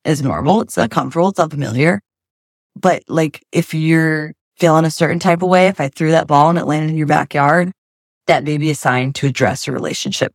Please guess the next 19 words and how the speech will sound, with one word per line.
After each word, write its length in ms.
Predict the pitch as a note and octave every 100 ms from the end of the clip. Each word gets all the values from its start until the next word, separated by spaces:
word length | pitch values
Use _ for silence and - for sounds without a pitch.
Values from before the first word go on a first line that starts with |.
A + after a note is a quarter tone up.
| -
with 280 | B2+ -
movement. 580 | B2+ F2+ - - - - - _ _ _ _
And 160 | - F3+
tip 160 | G#3
number 180 | F#3+ E3+
ten, 460 | E3+ E3+ C#3 C#3 C#3+ _ _ _ _ _ _
take 260 | - D3 D3
a 40 |
break. 380 | G#3 C3+ C#3+ C#3+ - _ _ _ _ _ _
If 260 | E3 E3 -
you 300 | E3+ F3 F#3+
are 180 | - F3
feeling 560 | - D#3+ D3 D3 C#3+
bored 540 | C#3 B2+ B2+ C3 C3+ - -
consistently, 720 | C#3+ - C3 - D3 D3+ D3+
if 180 | D3 C#3
you're 80 |
feeling 340 | C3+ D3+ D3 D3
burnt 220 | C#3+ C3